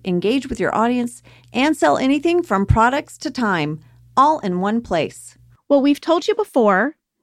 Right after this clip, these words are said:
Speaker 2: that we use Squarespace for our Office Ladies website, and it is so user-friendly, so easy to use. We are not tech people, <laughs> and we could not be happier with our experience.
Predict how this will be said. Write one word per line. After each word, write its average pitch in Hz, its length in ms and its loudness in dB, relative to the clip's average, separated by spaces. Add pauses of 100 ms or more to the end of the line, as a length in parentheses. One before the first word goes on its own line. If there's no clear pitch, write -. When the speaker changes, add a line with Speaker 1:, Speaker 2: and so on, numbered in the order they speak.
Speaker 2:
that 220 200 0
we 226 160 -2
use 226 520 0
Squarespace 196 800 -2
for 208 240 2
our - 220 -2
Office 214 380 -2
Ladies 190 300 0
website, 185 600 -4 (180)
and 247 320 2 (260)
it 262 140 4
is 233 140 2
so 262 340 0
user-friendly, 214 920 -2
so - 360 0
easy 269 300 2
to 254 120 -4
use. 208 240 2
We 196 160 0
are 180 120 2
not 180 360 0
tech - 320 -6
people, 226 520 2 (320)
<laughs> - 340 -18
and 277 460 4 (300)
we 247 200 0
could 254 220 0
not 226 300 2
be 247 120 0
happier 190 500 -2
with 170 140 -6
our 170 140 -4
experience. - 800 -10